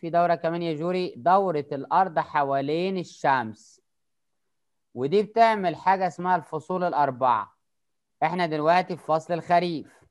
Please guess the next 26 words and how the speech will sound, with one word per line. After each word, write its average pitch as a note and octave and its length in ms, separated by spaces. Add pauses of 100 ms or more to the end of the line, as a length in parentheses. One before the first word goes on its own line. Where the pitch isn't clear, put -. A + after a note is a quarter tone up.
(760)
قدامنا D#3+ 540
مثلًا D3+ 580 (120)
تلاتة D3 420
أو B2+ 160
واحد D#3 240
وعشرين C#3 320
اتناشر D#3 420
هيجي C#3 260
فصل C#3+ 280
الشتاء، D3 480 (920)
يخلص D#3+ 420
الشتاء E3 680
يجي C#3+ 220
الصيف، D3+ 680 (800)
يخلص C#3+ 460
ال-، C#3+ 160
أو B2+ 200
يخلص D3+ 300
الشتاء D#3+ 340
يجي D#3+ 120
الربيع، D3 480
يخلص D3 260
الربيع C#3 300
يجي D#3+ 260
الإيه؟ D#3 460
الصيف. C3 580